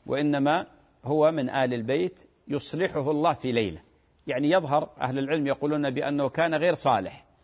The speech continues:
فالله جل وعلا يفتح على قلبه ويصلحه في ليلة. وقيل بأن يصلحه لأن يتولى أمر الناس، لأن الناس في آخر الزمان،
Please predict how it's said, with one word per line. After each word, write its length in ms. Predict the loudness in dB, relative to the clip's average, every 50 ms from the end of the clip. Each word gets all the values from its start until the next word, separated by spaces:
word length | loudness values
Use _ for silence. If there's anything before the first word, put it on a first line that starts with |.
| _ _ _ -8
فالله 360 | -4 0 2 2 2 2 0
جل 260 | 0 0 0 0 2
وعلا 340 | 2 2 2 2 2 0 0
يفتح 320 | -2 -2 -6 -4 -6 -4
على 200 | -2 0 0 0
قلبه 340 | -2 0 -2 -2 -2 0 0
ويصلحه 480 | 0 0 0 -2 -2 -4 0 2 2 0
في 160 | 2 2 2
ليلة. 260 | 2 2 0 0 -6 -12 _ _ _ _ _ _ _ _ _ _
وقيل 460 | -2 -2 -2 0 2 0 2 2 2
بأن 240 | 0 0 0 0 0
يصلحه 680 | 0 0 0 0 -2 -4 -4 -2 0 0 0 0 2 2
لأن 300 | 2 2 2 2 2 0
يتولى 460 | 0 -2 2 2 2 4 4 4 2
أمر 280 | 2 2 0 2 2 2
الناس، 420 | 2 2 0 -2 -4 -6 -14 -14 -10
لأن 240 | -6 -4 -2 -2 -2
الناس 340 | -2 -2 0 -2 -2 -2
في 140 | -4 -8 -6
آخر 360 | -4 -2 -2 -2 -2 -2 -2
الزمان، 480 | -2 -2 0 2 2 2 2 0 -2 -4